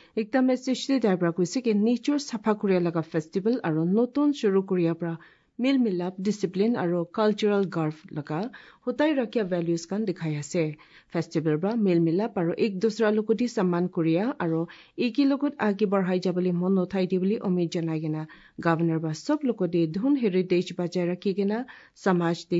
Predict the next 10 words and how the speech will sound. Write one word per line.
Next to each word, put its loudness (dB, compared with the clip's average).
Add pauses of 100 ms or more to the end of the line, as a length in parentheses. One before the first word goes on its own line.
shanti 2 (140)
aro 0
aage -2 (100)
jabole 0 (120)
milai 0
kena -2
kam -2
kuri -6
bole -2
koise। -2